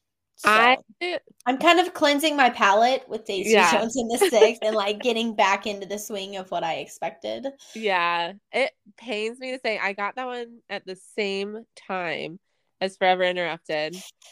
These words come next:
Speaker 2: and I didn't get a chance to read it, and I had to return it because other people
Speaker 1: Mm.
Speaker 2: have it on hold. I know.
Speaker 1: Bummer.
Speaker 2: So I'll have to put my name back down.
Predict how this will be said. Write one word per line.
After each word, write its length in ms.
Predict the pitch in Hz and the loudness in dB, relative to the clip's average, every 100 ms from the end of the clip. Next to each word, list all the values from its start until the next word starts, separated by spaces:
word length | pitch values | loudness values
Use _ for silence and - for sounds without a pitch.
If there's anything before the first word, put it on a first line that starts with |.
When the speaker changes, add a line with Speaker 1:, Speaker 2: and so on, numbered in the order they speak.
| _ _ _ _ | _ _ _ _
Speaker 2:
and 140 | 202 | -4
I 80 | 190 | -2
didn't 300 | 190 196 196 | -4 -8 -8
get 100 | 202 | -10
a 80 | 196 | -12
chance 280 | - 202 202 | -12 -14 -10
to 60 | 190 | -8
read 140 | 208 | -4
it, 140 | 196 | -4
and 80 | - | -4
I 60 | 185 | -8
had 180 | 190 185 | -8 -8
to 60 | |
return 360 | 185 180 190 196 | -10 -8 -10 -6
it 240 | 190 170 - | -6 -6 -8
because 640 | 190 180 185 180 170 165 - _ _ _ _ _ | -8 -8 -4 -2 -2 -4 -12 _ _ _ _ _
other 200 | 175 175 | -2 -2
people 320 | 320 339 311 | 0 -2 -2
Speaker 1:
Mm. 300 | 277 247 202 | -6 -10 -4
Speaker 2:
have 160 | 170 170 | -2 0
it 120 | 180 | 0
on 200 | 175 185 | 0 -4
hold. 460 | 196 170 170 165 170 _ _ _ _ _ _ _ 247 | -2 -2 -2 -4 -10 _ _ _ _ _ _ _ -2
I 80 | 202 | 0
know. 200 | 196 190 | 2 0
Speaker 1:
Bummer. 280 | 170 190 175 | 0 -4 -2
Speaker 2:
So 80 | 208 | 0
I'll 100 | 214 | 0
have 120 | 214 | -2
to 80 | 220 | -8
put 220 | 254 - | -10 -10
my 100 | 208 | -10
name 240 | 185 185 | -10 -12
back 260 | 196 208 202 | -8 -8 -8
down. 440 | 185 170 165 165 | -8 -8 -8 -12